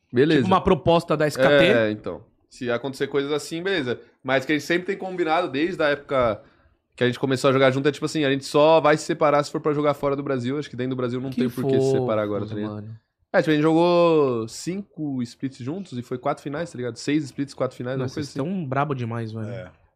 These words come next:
Speaker 1: Não tem por que separar, tá ligado? Ainda mais que a gente tá no auge, ganhamos três
Speaker 2: Ficar mexendo em
Speaker 1: seguidos e
Speaker 2: time
Speaker 1: tal.
Speaker 2: que tá ganhando.
Speaker 1: Então, não tem por quê. A gente já se conhece super bem dentro e fora de jogo, então é mais fácil até de trabalhar e tal.
Speaker 3: Qual time hoje, se, se as equipes mantiverem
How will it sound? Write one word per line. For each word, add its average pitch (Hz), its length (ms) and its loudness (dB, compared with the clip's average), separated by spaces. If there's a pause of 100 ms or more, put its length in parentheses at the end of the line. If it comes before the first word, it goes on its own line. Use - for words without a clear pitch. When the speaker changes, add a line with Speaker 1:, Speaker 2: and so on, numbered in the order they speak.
(260)
Speaker 1:
Não 139 120 -12
tem 190 100 0
por 165 140 -8
que 147 100 -2
separar, 131 460 -2
tá 113 80 -8
ligado? 117 160 -2
Ainda 127 120 0
mais 135 120 0
que - 80 -10
a - 20 -8
gente 160 160 -12
tá 160 160 4
no 170 140 0
auge, 156 260 2
ganhamos 127 260 -8
três 135 200 -6
Speaker 2:
Ficar 160 160 -2
mexendo 160 360 4
em 165 60 0
Speaker 1:
seguidos 147 40 -2
e 117 40 -4
Speaker 2:
time 143 140 0
Speaker 1:
tal. 127 80 4
Speaker 2:
que 156 60 -2
tá 170 100 4
ganhando. 151 560 0 (460)
Speaker 1:
Então, 147 160 -2
não 120 60 -4
tem 147 140 -4
por 165 140 -10
quê. 151 120 -2
A 123 100 2
gente 123 80 2
já 147 100 4
se 139 100 -4
conhece 143 280 0
super 151 280 -2
bem 135 220 0
dentro 135 260 0
e 135 40 -14
fora 135 200 4
de 123 100 -4
jogo, 127 280 0
então 117 480 -6 (560)
é 113 60 -10
mais 139 220 -2
fácil 131 200 2
até 120 140 -2
de 113 100 -10
trabalhar 110 400 -2
e 107 60 -6
tal. 117 320 -4 (420)
Speaker 3:
Qual 214 220 0
time 202 320 0
hoje, 170 380 2
se, 165 420 0 (260)
se - 160 -6
as 143 100 0
equipes 165 360 -4
mantiverem 127 720 -2